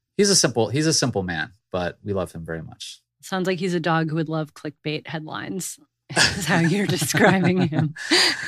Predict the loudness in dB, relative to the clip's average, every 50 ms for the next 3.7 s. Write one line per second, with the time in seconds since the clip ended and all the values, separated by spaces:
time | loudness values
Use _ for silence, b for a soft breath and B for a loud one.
0 | 4 4 4 2 0 -4 -4 -2 -2 0 0 -2 -4 -6 B B B B B B
1 | B B 8 8 8 8 8 6 2 2 2 2 2 2 2 0 0 -2 -6 -8
2 | -12 _ -2 2 2 2 2 2 -4 -6 -4 -2 0 2 2 2 2 2 2 0
3 | 0 0 0 2 2 2 0 0 -2 -2 -2 -4 -6